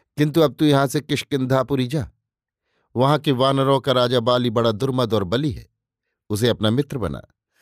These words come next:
वो किष्किंधा का राज्य दुर्गम है और तेरे मार्ग में है, उसकी मित्रता से तुझे लाभ होगा। तू यहां से पश्चिम दक्षिण दिशा में जा, सारा मार्ग पुष्पलताओं से भरा हुआ मनोरम है, वो तुझे सुखद और सुगम होगा।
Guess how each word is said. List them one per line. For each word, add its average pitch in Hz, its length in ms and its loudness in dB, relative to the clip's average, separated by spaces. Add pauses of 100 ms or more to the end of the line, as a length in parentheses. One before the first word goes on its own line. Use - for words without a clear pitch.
(240)
वो 139 80 -2
किष्किंधा 135 580 0
का 127 160 0
राज्य 120 480 -2 (260)
दुर्गम 123 420 0
है 135 120 0
और 120 180 0
तेरे 107 280 -2
मार्ग 113 320 -2
में 117 140 -6
है, 60 120 -14 (640)
उसकी 139 260 -2
मित्रता 127 480 -2
से 123 160 -4
तुझे 107 280 -6
लाभ 101 300 -2
होगा। - 420 -12 (960)
तू 127 120 2
यहां 120 200 4
से 113 120 -4
पश्चिम 110 420 -4
दक्षिण 101 340 -4
दिशा 92 320 -2
में 156 120 -2
जा, 131 140 -6 (640)
सारा 143 380 2
मार्ग 127 380 0
पुष्पलताओं 104 680 -2
से 98 140 -8
भरा 90 240 -4
हुआ 98 240 -2
मनोरम 92 440 -4
है, - 180 -14 (800)
वो 147 120 2
तुझे 151 260 2
सुखद 131 420 -2
और 117 100 0
सुगम 120 340 -6
होगा। 78 280 -10